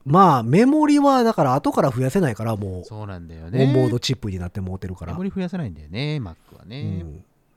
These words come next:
Speaker 1: そう。で、まあ、最終いろいろ話し合った結果、
Speaker 2: うん。
Speaker 1: ストレージは外部で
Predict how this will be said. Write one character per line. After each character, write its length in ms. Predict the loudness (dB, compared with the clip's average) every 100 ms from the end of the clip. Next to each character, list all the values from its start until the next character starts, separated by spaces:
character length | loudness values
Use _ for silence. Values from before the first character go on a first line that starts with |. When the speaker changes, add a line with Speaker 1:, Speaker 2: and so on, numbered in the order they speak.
| _ _ _ _ _ _ _ _ _ _ _ _ _ _ _ _
Speaker 1:
そ 580 | -6 2 4 4 -2 -8 _ _ _
う。 40 | -2
で、 240 | 2 6
ま 120 | 6
あ、 40 | 6
最 360 | 4 4 2
終 400 | 0 0 2 4 4
い 40 |
ろ 180 | 4 4
い 20 |
ろ 120 | 4
話 300 | 2 0 0
し 180 | 0 0
合 60 | 0
っ 140 | -2
た 120 | -10
結 260 | -6 -8 -8 -2
果、 340 | 4 4 2 _
Speaker 2:
う 240 | _ _
ん。 20 | -14
Speaker 1:
ス 160 | -12
ト 180 | 0 2
レ 260 | 4 2 2
ー 20 |
ジ 160 | 2 2
は 380 | 4 4 0 _ _ _ _ _ _ _ _ _ _ _ _ _ _ _ _ _ _ _ _ 2
外 320 | 4 4 2
部 120 | -2
で 160 | -14